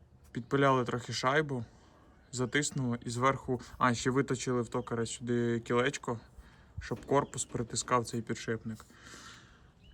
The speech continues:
І вийшла отака штука, тому що рідний цей корпус під чотириста шостий, тобто з обох боків чотириста шостий підшипник, не вдалося знайти. Його ніде немає. Я обдзвонив весь Харків,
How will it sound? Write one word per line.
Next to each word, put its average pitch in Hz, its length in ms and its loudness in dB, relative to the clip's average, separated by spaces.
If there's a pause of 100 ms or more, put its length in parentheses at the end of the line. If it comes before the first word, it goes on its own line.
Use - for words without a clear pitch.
(160)
І 135 320 2
вийшла 135 400 0
отака 127 280 -4
штука, 117 340 -4
тому 127 220 -2
що 135 180 0
рідний 190 340 6
цей 180 180 4
корпус 139 420 4
під - 220 -4
чотириста 131 460 0
шостий, 127 420 0
тобто 120 240 2
з 120 80 4
обох 139 260 6
боків 123 320 2
чотириста 120 480 0
шостий 120 360 -2
підшипник, 156 520 -2
не 135 120 2
вдалося 131 440 4
знайти. 113 480 -2 (360)
Його 123 280 0 (180)
ніде 127 280 4
немає. 113 340 4
Я 127 80 4
обдзвонив 127 500 2
весь 120 180 0
Харків, 151 540 0